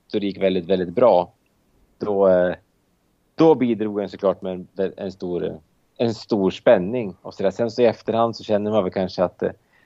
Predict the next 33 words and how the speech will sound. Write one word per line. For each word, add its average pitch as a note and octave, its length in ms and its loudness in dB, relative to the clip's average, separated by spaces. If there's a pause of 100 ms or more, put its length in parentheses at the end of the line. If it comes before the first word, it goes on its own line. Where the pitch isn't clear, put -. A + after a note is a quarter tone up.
(200)
det G#2+ 80 -4
handlade G2+ 380 2
också G2 220 -2
mycket F#2+ 240 -4
om G2+ 80 -2
att F#2 160 0
vi G2 40 2
hade F#2 240 2
en F#2 340 -2
av F2+ 80 -2
världens F2+ 380 2
bästa F2 300 -8
spelare F#2 480 2
som F#2 200 -8
var E2+ 220 2 (640)
i F#2+ 40 -8
sitt F2+ 160 -8
livsform G2+ 1080 -2
hela F#2 180 2
säsongen F2+ 540 -2
i D#2 60 -8
Suarez. F#2 680 2
Så F2+ 340 -6 (1900)
fotbollsmässigt A#2 920 0
vet G#2+ 220 0
jag G#2+ 120 0
inte G2 140 -4
om G2 100 -2
Brendan F#2+ 280 0
Rodgers F#2+ 360 0
satte - 360 -2
så - 120 -16
stora E2+ 540 2